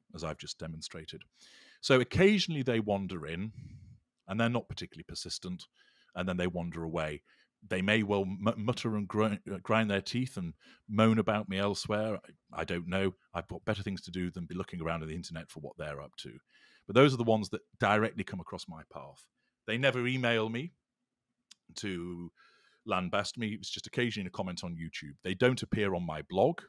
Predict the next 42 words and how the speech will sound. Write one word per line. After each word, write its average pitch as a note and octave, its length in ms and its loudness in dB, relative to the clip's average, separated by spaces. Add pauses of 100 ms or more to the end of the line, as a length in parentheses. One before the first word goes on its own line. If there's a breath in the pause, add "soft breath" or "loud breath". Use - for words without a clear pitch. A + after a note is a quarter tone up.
(480)
I E2 100 -6
suspect - 400 -6
that's F2 220 -4
because F2 460 -6
reading F#2 440 -4
is D#2 120 -12
too F#2 160 -4
difficult F#2+ 400 -8
for F#2+ 180 -2
many F#2 220 -2
of G2 200 -4
them, B2+ 160 -6
and F#2+ 100 -6
instead G#2 420 -2 (300 loud breath)
it's F2+ 100 -8
just - 220 -8
easier F#2+ 240 -2
to - 100 -8
listen F#2 260 -4
to G2 100 -14
what's - 140 -12
being D#2+ 200 -10
said. - 260 -2 (400 loud breath)
They A#2 100 6
clearly D3+ 300 4
don't A2 180 6
listen G#2 240 -4
very E2+ 260 -2
well F2+ 460 2 (300)
because G#2+ 340 2
they G#2 200 2
invariably G#2+ 920 2 (200)
write A2+ 300 4
things D#2 500 -8 (340 soft breath)
which G#2+ 200 -2
are G#2+ 100 4
at G#2 140 2
odds A2 220 4
with F#2+ 100 -4
what G2 140 0
I've F2+ 200 0
said. D#2+ 440 -2